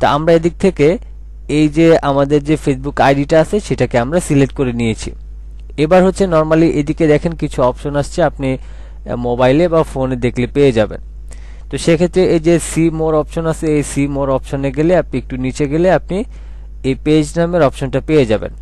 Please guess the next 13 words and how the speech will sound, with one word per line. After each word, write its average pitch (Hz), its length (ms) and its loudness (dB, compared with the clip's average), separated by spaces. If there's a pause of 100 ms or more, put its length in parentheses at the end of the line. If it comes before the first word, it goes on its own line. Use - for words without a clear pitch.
(400)
Then 151 140 2
এখান 160 260 2
থেকে 170 200 2
যদি 170 200 -2
আমি 165 140 -2
page 147 320 0
অপশনে 156 300 -2
ক্লিক 156 240 0
করে 165 240 -2
দেই 190 160 2
তাহলে 135 300 4
আমাদের 123 280 0
এদিকে 127 340 0